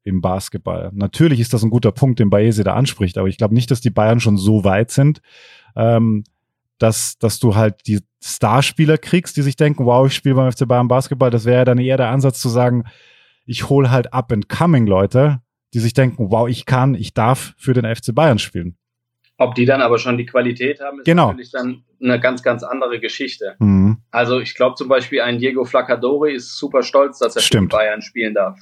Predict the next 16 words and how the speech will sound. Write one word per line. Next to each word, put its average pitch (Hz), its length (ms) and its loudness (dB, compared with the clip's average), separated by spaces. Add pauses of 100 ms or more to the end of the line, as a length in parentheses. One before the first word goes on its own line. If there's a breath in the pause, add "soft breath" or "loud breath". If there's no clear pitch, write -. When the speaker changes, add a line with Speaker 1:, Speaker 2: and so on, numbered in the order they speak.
(140)
Speaker 2:
So, 104 160 4
Speaker 1:
Mhm. 104 100 -2
Speaker 2:
aber 113 240 0
hat 120 180 -4
er 123 100 0
die 127 140 -4
Qualität, 123 640 -2
um 127 260 0 (140)
den 123 140 -2
Bayern 120 260 0
eben 127 220 -4
in 117 120 -12
der 117 140 -4
Euroleague 143 440 0
zu 143 100 -2
helfen? 180 480 -2